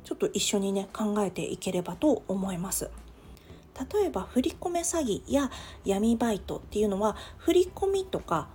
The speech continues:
応募するというワンアクションを防ぐことが被害につながらないための抑止として機能すると思います。で、そのワンアクションを踏まなかったら、だいぶ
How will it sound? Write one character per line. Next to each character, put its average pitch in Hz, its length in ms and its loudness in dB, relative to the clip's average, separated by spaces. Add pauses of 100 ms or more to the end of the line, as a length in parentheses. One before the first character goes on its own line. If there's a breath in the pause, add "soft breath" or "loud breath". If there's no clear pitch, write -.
(120)
応 330 260 4
募 339 140 2
す 349 160 -2
る 359 120 4
と 220 140 4
い 185 100 4
う 180 140 0
ワ 247 80 4
ン 302 40 4
ア 440 300 -4
ク - 80 -10
シ - 120 0
ョ - 20 10
ン 202 100 6
を 185 40 -2
防 220 260 2
ぐ 208 100 8
こ 196 140 -2
と 196 140 -2
が 254 260 2 (340 loud breath)
被 302 240 0
害 240 280 2
に 220 520 4
つ - 220 2
な 311 160 8
が 330 140 2
ら 320 120 2
な 320 180 2
い 302 100 0
た 294 160 0
め 294 160 2
の 285 320 4
抑 202 140 4 (100)
止 - 240 -4 (260)
と 269 140 -2
し - 120 -8
て 359 220 4
機 220 200 2
能 220 180 4
す - 160 -4
る 233 100 0
と 277 340 4
思 202 300 0
い 202 60 0
ま 208 160 0
す。 - 200 0 (640 loud breath)
で、 240 80 4
そ 339 140 -2
の 403 140 4
ワ 427 180 4
ン - 20 0
ア 440 40 0
ク - 100 -8
シ 277 80 4
ョ - 20 6
ン 226 40 6
を - 20 -10
踏 240 80 0
ま 240 120 6
な 262 120 8
か 214 120 0
っ 196 80 -2
た 175 120 -4
ら、 170 100 -2
だ 233 180 -4
い 359 80 2
ぶ 359 220 6